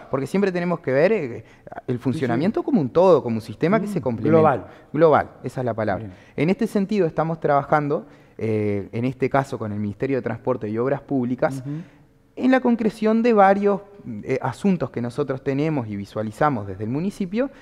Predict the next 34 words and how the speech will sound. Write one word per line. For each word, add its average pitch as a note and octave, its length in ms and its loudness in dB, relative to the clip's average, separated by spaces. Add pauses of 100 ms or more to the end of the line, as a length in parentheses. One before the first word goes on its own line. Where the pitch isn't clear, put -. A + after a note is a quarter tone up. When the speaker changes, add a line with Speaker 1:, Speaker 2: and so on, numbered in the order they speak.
(240)
Speaker 1:
que, A#3 420 4
eh, C3 460 0
necesitábamos C#3+ 800 2
la E3 80 2
coordinación A#2 580 -4
con C3+ 140 -2
el C#3+ 80 -4
ministerio E3 580 -2 (320)
y A3 160 0
recibimos E3+ 540 -2
su - 80 -4
apoyo D3 340 -4
para D3+ 160 -4
ir B2+ 100 -4
llevando C3 440 0 (240)
algunos C#3 380 0
de C3 100 0
ellos C#3+ 300 -4
adelante. G2+ 500 -4 (180)
Speaker 2:
Ujú. A2+ 140 -10 (140)
Speaker 1:
Uno A3 180 2
de G3+ 140 0
ellos - 440 -8
es C3 200 -6
un C#3+ 100 -4
sendero B2 460 0
peatonal A#2 580 -2 (260)
que A#2 120 -8
se - 100 -10
está B2+ 260 -2
comenzando, A#2+ 840 -2 (300)
eh, - 140 -8
recién C#3 560 0
a, F#2+ 500 -4